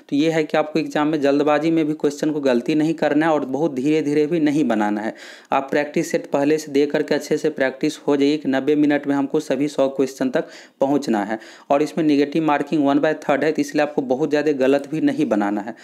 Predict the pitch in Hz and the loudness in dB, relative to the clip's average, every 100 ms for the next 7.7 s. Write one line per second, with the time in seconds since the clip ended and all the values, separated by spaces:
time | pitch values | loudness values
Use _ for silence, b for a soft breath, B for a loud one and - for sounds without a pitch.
0 | B B - 139 151 165 165 156 160 156 | B B -4 0 0 0 -2 -4 -2 -2
1 | 147 151 160 131 139 143 165 - 117 151 | 0 0 2 2 0 -2 -4 -4 -4 -2
2 | 165 B B B B 135 156 160 143 143 | -4 B B B B -4 -2 0 0 0
3 | 147 143 156 - 104 98 - 117 - 170 | 2 2 -2 -2 -2 -2 -2 -4 -2 -2
4 | 170 160 147 156 - 151 151 156 151 139 | 0 0 0 -2 -2 -4 -2 -2 -2 -4
5 | - 156 - 113 107 120 - 160 170 - | -2 -2 0 -2 0 0 0 0 -2 -2
6 | 165 135 160 165 156 147 151 160 143 139 | 0 0 0 -2 -2 2 2 0 -2 -4
7 | - 165 143 131 143 143 | -2 2 2 2 0 -2